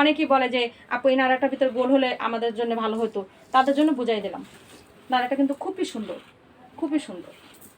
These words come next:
দেখো কালারটা কিন্তু অনেক সুন্দর। মাত্র পাঁচশো পঞ্চাশ, পাঁচশো পঞ্চাশ টাকাতে এটা একটা ওড়নাও পাওয়া যাবে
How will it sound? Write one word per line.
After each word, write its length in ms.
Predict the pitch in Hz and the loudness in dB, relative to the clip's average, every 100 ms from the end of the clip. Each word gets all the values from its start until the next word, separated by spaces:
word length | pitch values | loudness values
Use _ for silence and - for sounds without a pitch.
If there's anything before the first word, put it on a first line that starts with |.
| - - - - - - - - - _ - - 226 | -20 -20 -20 -20 -20 -20 -20 -20 -20 _ -20 -10 -6
দেখো 180 | 220 220 | -4 -2
কালারটা 360 | 233 254 262 | -2 0 0
কিন্তু 240 | 294 285 226 | 0 2 2
অনেক 240 | 247 285 | 0 0
সুন্দর। 340 | - 196 - - - - - - - - - | -4 -10 -12 -14 -18 -20 -20 -20 -20 -20 -4
মাত্র 260 | - 262 - 294 | 0 2 2 2
পাঁচশো 260 | 294 - 277 | 2 0 -2
পঞ্চাশ, 300 | 247 226 202 - | -2 -2 -8 -4
পাঁচশো 260 | 302 320 349 | -2 -2 -4
পঞ্চাশ 300 | 320 320 339 339 | -2 -2 -4 -2
টাকাতে 240 | 302 294 | 2 6
এটা 140 | 277 269 | 6 6
একটা 140 | 269 269 | 4 4
ওড়নাও 320 | 262 294 285 | 4 4 2
পাওয়া 200 | 190 180 | -2 -8
যাবে 200 | 185 | -8